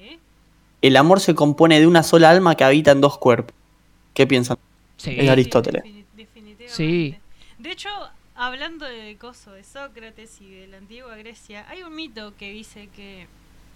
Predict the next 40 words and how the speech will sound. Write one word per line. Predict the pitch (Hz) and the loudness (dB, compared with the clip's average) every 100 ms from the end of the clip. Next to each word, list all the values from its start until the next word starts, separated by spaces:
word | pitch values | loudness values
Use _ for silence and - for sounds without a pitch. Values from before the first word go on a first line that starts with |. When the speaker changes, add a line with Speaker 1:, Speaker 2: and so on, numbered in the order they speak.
| - _ - - _ _ - | -20 _ -20 -20 _ _ -10
Speaker 3:
todos | 285 339 | -6 -4
los | 311 302 | -6 -10
humanos | 254 262 277 269 233 | -12 -10 -10 -12 -16
en | 226 | -20
sí | 247 269 285 214 | -18 -18 -18 -20
nacieron | 220 220 - 240 240 240 226 _ _ _ | -20 -20 -20 -20 -20 -20 _ _ _ _
con, | - 202 196 185 160 _ _ _ - | -20 -20 -20 -20 _ _ _ _ -20
o | |
sea, | 214 208 | -20 -20
son | 196 - 226 240 240 220 208 | -20 -20 -20 -20 -20 -20 -18
dos | 233 247 | -18 -18
humanos | 240 220 220 220 _ | -18 -14 -14 -16 _
juntos, | 220 208 208 196 | -20 -20 -20 -20
por | - | -20
decirlo | 196 190 202 | -12 -10 -10
así, | 214 214 202 | -14 -18 -20
tipo, | 214 202 208 | -20 -20 -20
nacen | 214 220 | -20 -20
con | 208 214 | -20 -20
dos | 226 | -20
brazos | 226 233 233 233 | -18 -18 -20 -20
y | 226 | -20
dos | 226 | -20
piernas, | - 240 233 247 285 _ - - - - _ _ | -18 -16 -14 -16 -16 _ -20 -20 -20 -20 _ _
pero, | 269 277 269 269 269 | -8 -6 -8 -10 -12
eh, | - 233 226 226 | -16 -14 -14 -14
en | 226 | -16
un | 254 | -18
momento | 254 262 | -20 -20
se | 262 254 | -18 -18
creyeron | 214 202 233 226 | -18 -20 -18 -16
más | 220 226 | -14 -16
que | - | -18
Zeus, | 196 226 220 202 180 | -18 -16 -16 -20 -20
entonces | 202 202 214 226 - | -20 -20 -20 -20 -20
Zeus | 220 220 | -20 -20
un | 214 214 | -20 -20
día | 220 | -18
se | 240 | -18
calentó | 240 269 269 285 311 | -16 -16 -14 -12 -12